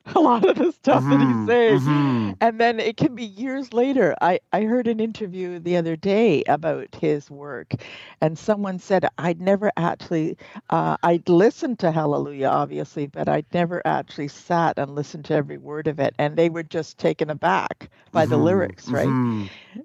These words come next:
Speaker 1: So it's, it, it, he's one of those writers that you really have to listen.
Speaker 2: Maybe there's a God above, and all I've ever learned from love is how to shoot at someone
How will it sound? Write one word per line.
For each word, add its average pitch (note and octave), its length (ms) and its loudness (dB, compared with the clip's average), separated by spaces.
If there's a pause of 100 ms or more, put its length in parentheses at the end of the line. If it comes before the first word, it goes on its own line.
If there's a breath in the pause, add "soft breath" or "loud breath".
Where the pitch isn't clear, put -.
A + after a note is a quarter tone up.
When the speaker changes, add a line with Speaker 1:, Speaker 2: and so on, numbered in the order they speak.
(160)
Speaker 1:
So E3+ 300 0
it's, G3 320 2
it, F#3 260 0
it, F#3+ 200 0
he's F#3+ 200 2
one A3 220 -2
of F3+ 100 -4
those G#3 320 -6
writers D#3+ 460 -2
that D#3 280 0
you D3 260 -6
really D#3 600 4
have D#3 360 -2
to D3+ 100 -4
listen. C3+ 480 -6 (580 soft breath)
Speaker 2:
Maybe B2 240 0
there's C3 240 0
a B2 40 -2
God A2+ 260 0
above, G2 520 -6 (240)
and G#2 140 -4
all G#2+ 160 -2
I've G2 80 -6
ever G#2 240 -4
learned G2+ 280 -6
from G2 240 -8
love F2 420 -12
is G2+ 160 -12
how F#2 160 -8
to G2 80 -6
shoot F#2 260 -12
at F#2 80 -14
someone F2+ 540 -10